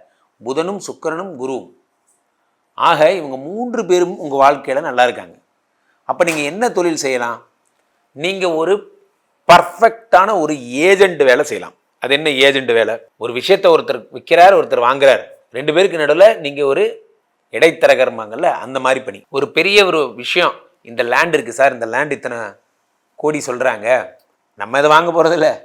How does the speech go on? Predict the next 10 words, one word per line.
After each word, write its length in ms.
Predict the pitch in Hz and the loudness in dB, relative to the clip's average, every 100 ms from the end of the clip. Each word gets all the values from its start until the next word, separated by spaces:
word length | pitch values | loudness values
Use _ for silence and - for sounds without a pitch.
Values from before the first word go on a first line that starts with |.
| _ _ _ _ _ _ _ _ _ _ _ | _ _ _ _ _ _ _ _ _ _ _
அது 120 | 107 107 107 | -16 -10 -8
எத்தனையோ 360 | - 151 160 165 | -6 -4 -2 -2
கோடி, 180 | 147 123 - _ _ _ _ _ _ _ _ _ _ | -2 -4 -10 _ _ _ _ _ _ _ _ _ _
அதை 140 | 127 135 135 | -4 0 2
வாங்கக்கூடிய 480 | 190 208 196 190 175 | 2 0 -2 2 0
ஒரு 80 | 139 | 0
பெரிய 220 | 131 175 180 | -4 0 0
ஆள் 120 | 156 | 0
நமக்கு 200 | 139 117 | -6 -8
கிடைச்சிருக்காரு, 420 | 117 120 104 92 | -8 -8 -8 -10